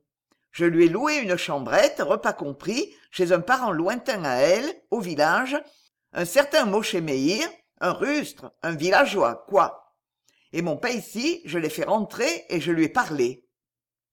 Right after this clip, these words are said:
Comment se peut-il ? Je t'adopte comme mon vrai fils, mon fils à moi, je te donne en dot des milliers de roubles,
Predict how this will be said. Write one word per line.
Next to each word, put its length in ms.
Comment 300
se 120
peut-il ? 580
Je 120
t'adopte 540
comme 240
mon 200
vrai 220
fils, 360
mon 160
fils 260
à 80
moi, 440
je 120
te 140
donne 240
en 80
dot 340
des 120
milliers 340
de 80
roubles, 460